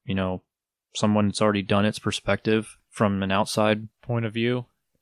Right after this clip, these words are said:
instead of hearing from a friend that's currently in or, you know, a recruiter. Nothing against the recruiting thing. You know, it's just a little different perspective.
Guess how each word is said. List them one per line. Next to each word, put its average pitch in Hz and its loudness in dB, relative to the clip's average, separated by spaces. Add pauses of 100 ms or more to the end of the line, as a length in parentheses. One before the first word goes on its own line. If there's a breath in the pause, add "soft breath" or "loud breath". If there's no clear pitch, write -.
instead 104 2
of 98 4
hearing 104 4
from 101 2
a 95 2 (220)
friend 107 4
that's - 0
currently 107 2
in 107 4
or, 95 2 (520)
you 98 -4
know, 95 0
a 92 0
recruiter. 107 6
Nothing 104 0
against 98 0 (180)
the 98 0
recruiting 113 6
thing. 104 4 (720)
You 110 -6
know, 98 2
it's 98 0
just - -2
a - -10
little 101 2
different 101 -2
perspective. 101 -2